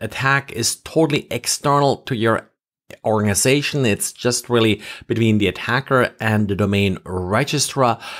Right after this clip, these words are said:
Best you can probably do is monitor your, uh, D N S records. Make sure that you are alerted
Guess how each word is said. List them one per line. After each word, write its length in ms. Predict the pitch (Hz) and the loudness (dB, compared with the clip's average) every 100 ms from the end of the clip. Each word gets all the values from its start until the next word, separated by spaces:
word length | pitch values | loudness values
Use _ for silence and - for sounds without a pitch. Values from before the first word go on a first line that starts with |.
| - - | -14 -10
Best 520 | 107 135 170 - - | -2 2 2 0 -2
you 60 | 160 | 0
can 160 | 151 | 0
probably 400 | 139 131 123 113 | 2 2 4 2
do 340 | 107 110 131 135 | 0 -4 -2 -4
is 720 | - - 120 113 110 104 - - 98 | -4 0 2 4 4 2 -4 -6 -8
monitor 800 | 104 104 101 120 139 135 131 - | -2 2 2 2 2 2 2 -2
your, 760 | 104 104 110 110 104 104 101 - | -8 -6 -2 0 2 2 2 0
uh, 100 | 98 | -4
D 180 | 90 101 | 0 0
N 80 | |
S 220 | 120 - 131 | 0 0 -2
records. 420 | 131 127 120 - - - - | 0 0 0 -4 -10 -20 -8
Make 280 | 113 110 110 | 0 0 0
sure 360 | - 123 123 - | 0 2 2 -2
that 160 | 110 | -6
you 240 | 107 107 - | -2 -4 0
are 340 | 117 135 135 - | 2 2 2 0
alerted 600 | 113 117 107 110 - | 0 2 2 0 -2